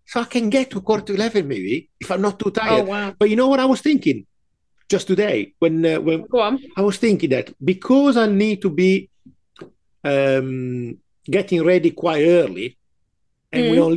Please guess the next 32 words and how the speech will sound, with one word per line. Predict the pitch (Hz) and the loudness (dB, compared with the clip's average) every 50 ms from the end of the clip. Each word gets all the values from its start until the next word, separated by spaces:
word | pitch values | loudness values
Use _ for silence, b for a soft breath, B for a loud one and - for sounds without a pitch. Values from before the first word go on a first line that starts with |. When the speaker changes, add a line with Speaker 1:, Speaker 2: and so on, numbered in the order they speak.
| 196 202 | 2 0
Speaker 1:
leave | 160 156 | 0 -2
at | 131 - | -4 -4
four, | - - 190 170 131 113 117 - - | -2 0 0 0 0 -2 -6 -12 -12
I | - 185 208 | -10 -8 -8
think | 202 196 208 202 - | -8 -6 -6 -4 -4
I | - 175 | -4 -2
might | 165 165 165 165 | -2 -2 -2 -2
need | 151 139 | -2 -2
a | 131 | -4
sandwich | - - 156 160 147 127 117 - - - - - _ _ _ _ _ _ _ _ _ _ _ - | -4 -4 -4 -2 -2 -2 -2 -4 -4 -8 -16 -18 _ _ _ _ _ _ _ _ _ _ _ -4
just | - 180 - 156 | -2 -2 0 -2
before | 165 - 170 170 165 | -2 0 2 2 2
the | 151 | 2
ceremony. | 139 - 170 160 151 131 117 107 104 - - _ _ _ _ _ _ _ _ _ _ _ _ _ _ _ _ _ _ _ _ _ _ _ _ | 0 0 0 0 0 -2 -4 -6 -8 -10 -14 _ _ _ _ _ _ _ _ _ _ _ _ _ _ _ _ _ _ _ _ _ _ _ _
Speaker 2:
Who's | 262 294 294 302 262 | 0 2 2 2 2
in | 285 285 269 | 0 -2 0
charge | 262 285 262 269 262 262 | 0 0 0 0 -2 -4
of | 233 | -6
the | 233 | -8
sandwich? | 254 - 277 254 254 233 202 175 170 185 | -6 -4 -4 -4 -4 -4 -6 -6 -8 -8
Is | 196 | -6
that | 220 214 - | -6 -4 -4
your | 233 | -2
best | 226 233 233 - 240 | -4 -4 -4 -6 -6
man? | 202 170 - - | -6 -4 -4 -6
Speaker 1:
No, | 120 117 113 | -6 -4 -4
no, | 113 113 110 | -6 -6 -6
no. | 107 104 104 - | -8 -8 -6 -6
I'll | - 123 | -4 -2
do | 123 127 | -2 -2
myself. | 110 101 - 104 98 95 - - _ _ _ _ _ _ _ _ _ _ _ _ _ _ _ _ _ - | -2 -4 -10 -12 -14 -14 -16 -18 _ _ _ _ _ _ _ _ _ _ _ _ _ _ _ _ _ -8
Speaker 2:
Okay. | 208 202 202 - - - | -8 -6 -8 -10 -16 -18